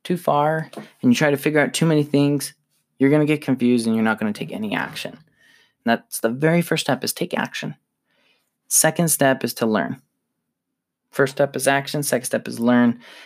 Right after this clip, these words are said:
and then third step is, is I'm still figuring that out. <laughs>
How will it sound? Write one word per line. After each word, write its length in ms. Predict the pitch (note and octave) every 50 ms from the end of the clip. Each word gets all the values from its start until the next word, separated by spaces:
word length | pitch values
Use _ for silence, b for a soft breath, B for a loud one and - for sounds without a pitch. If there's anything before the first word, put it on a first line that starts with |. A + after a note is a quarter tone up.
| B B B _ -
and 280 | B2 A#2+ A#2+ A2+ A2
then 540 | G#2+ C3 C#3 C3+ C3 A#2+ A2+ A2+ A2 G#2+ - _ _ _ _ _ _ _ _ _ _ _ _ _ _ _ _ _ _ _ _ _ _ _ _ _ _ _ _ _ _ _ _ _ _ _ _ _ _ _ _
third 240 | - C#3+ C#3 C3+ C#3
step 340 | - - A2 G#2 F#2+ - -
is, 320 | - - - - - - _ _
is 120 | - A2+
I'm 120 | A#2 A2 G#2
still 180 | - - G#2
figuring 300 | - - G#2+ - - -
that 160 | - - - -
out. 180 | - - - _ _ _
<laughs> 500 | - C#3 - - - D3 - - C#3 C3